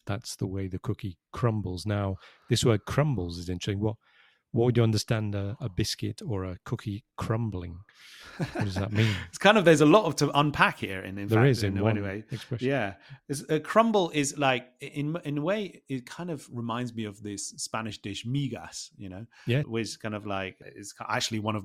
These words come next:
Speaker 2: I qui-, I do quite like it. It's kind of
Speaker 1: Yeah.
Speaker 2: int-, very, I, when I first out, w-, w-, first came across it, I thought, "What, what does the migas mean?" You know? But then I kind of, I worked it all out. But it's, yeah, the way the cookie crumbles is kind of the way deshacerse, no? It's kind of like where it, the, how
Speaker 1: Yeah.
Speaker 2: the, how it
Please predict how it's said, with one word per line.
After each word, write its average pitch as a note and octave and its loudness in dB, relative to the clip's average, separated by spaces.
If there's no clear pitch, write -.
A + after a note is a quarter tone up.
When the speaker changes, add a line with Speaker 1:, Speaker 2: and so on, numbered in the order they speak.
Speaker 2:
I G2 -4
qui-, - -10
I G#2 -6
do A#2+ -4
quite G#2 -6
like D3 -6
it. E2+ -14
It's - -18
kind G#2 -10
of G2 -8
Speaker 1:
Yeah. G#2 -6
Speaker 2:
int-, G#2+ -6
very, A#2 -4
I, A2+ -2
when A#2+ 0
I A2+ 0
first B2 -4
out, A2 0
w-, A2 -4
w-, - -14
first C3+ 0
came B2+ 0
across A#2+ -2
it, F#2 -6
I F#2+ -8
thought, G2 -12
"What, C#3+ -8
what C#3+ -10
does B2+ -6
the B2 -6
migas C#3+ -2
mean?" F2+ -10
You F#2 -10
know? B2 -4
But G#2+ 0
then A2+ 2
I G#2 0
kind G2+ -6
of, F#2+ -8
I G2 -6
worked G#2 -4
it F#2+ -6
all G2 -6
out. G#2 -4
But G2+ -2
it's, C3 2
yeah, F3+ 4
the D#3 6
way G3+ 4
the A#3 2
cookie - -8
crumbles D3 4
is A#2 -2
kind C3+ -2
of A#2 -2
the B2 2
way B2 6
deshacerse, A2+ 0
no? G#2+ -6
It's B2+ -2
kind A#2+ -4
of G#2 0
like G#2+ 2
where G#2+ 0
it, A2 -4
the, A2 -8
how A2 2
Speaker 1:
Yeah. C3 4
Speaker 2:
the, B2+ 2
how C#3+ 4
it - 0